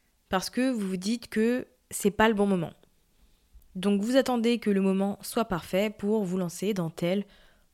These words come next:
ou telle chose. Mais attention, grande information de la plus haute importance, la perfection n'existe pas et le bon moment n'existe pas non plus.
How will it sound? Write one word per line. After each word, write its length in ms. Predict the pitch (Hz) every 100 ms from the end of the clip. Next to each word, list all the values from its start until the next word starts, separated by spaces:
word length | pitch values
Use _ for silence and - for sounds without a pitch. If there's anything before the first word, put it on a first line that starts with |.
| _
ou 80 | 202
telle 180 | 196 165
chose. 380 | - - - - _ - -
Mais 360 | 196 208 247 - -
attention, 760 | 196 196 175 - 208 208 240 - _ _ _ _ _ -
grande 560 | 180 196 254 254 233 202 -
information 680 | 226 233 220 208 - 233 220
de 80 |
la 120 | 196 185
plus 160 | -
haute 180 | 208 214
importance, 680 | 196 180 - 175 190 - -
la 100 | 180
perfection 540 | 202 - 202 - 226
n'existe 460 | 220 180 190 202 185
pas 360 | - 175 202 -
et 80 | 190
le 100 | 190
bon 260 | 175 208
moment 360 | 226 185 180 214 - _ _ _ -
n'existe 480 | 196 190 220 - 196
pas 180 | 226
non 100 | 233
plus. 380 | 208 - 190 -